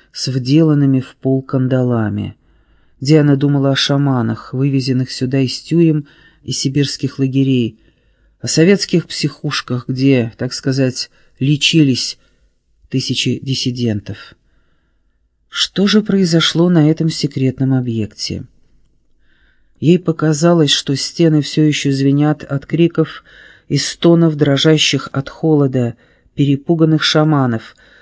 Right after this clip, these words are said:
ожидающих в полной темноте разрешения своей участи. Неожиданно Диана заметила нацарапанную на стене надпись и подошла ближе.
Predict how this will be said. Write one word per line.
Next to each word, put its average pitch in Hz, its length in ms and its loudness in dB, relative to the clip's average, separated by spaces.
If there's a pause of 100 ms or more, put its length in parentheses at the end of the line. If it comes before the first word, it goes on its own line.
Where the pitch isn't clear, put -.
(140)
ожидающих 165 640 2
в - 60 -20
полной 165 340 4
темноте 151 640 0
разрешения 147 800 2
своей 131 480 0
участи. - 720 -6 (1700)
Неожиданно 123 760 0 (460)
Диана 170 360 4
заметила 175 560 2
нацарапанную 160 800 2
на 151 100 2
стене 147 380 0
надпись 175 540 0
и 156 80 -2
подошла 143 520 0
ближе. 120 580 -2